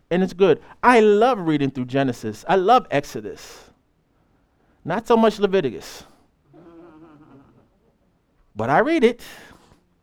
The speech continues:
Deuteronomy. Hallelujah. Glory to God. Numbers. All that stuff.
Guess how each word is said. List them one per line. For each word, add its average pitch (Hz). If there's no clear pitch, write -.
Deuteronomy. 170
Hallelujah. 160
Glory 143
to 135
God. 123
Numbers. 147
All 233
that 156
stuff. -